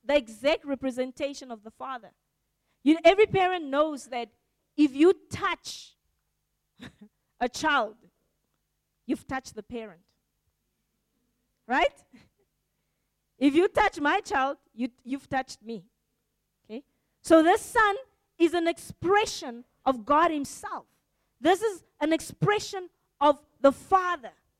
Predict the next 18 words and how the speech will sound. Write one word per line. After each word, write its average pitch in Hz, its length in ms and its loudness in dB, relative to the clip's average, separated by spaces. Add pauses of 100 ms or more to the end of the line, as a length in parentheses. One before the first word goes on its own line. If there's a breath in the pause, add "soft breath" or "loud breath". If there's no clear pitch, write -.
(920)
saying, 370 320 0
"I'm 320 140 2
not 403 180 6
just 392 200 -6
gonna 349 180 -2
give 311 220 -2
them 311 180 -4
anything, 349 360 -6
but 294 140 -6
I'm 339 140 -6
gonna 349 160 -4
give 269 300 -4
them 320 100 -4
something 339 500 -8 (100)
of 254 220 -6
myself." 233 800 -16 (1700)
My 269 240 -8
son. - 600 -16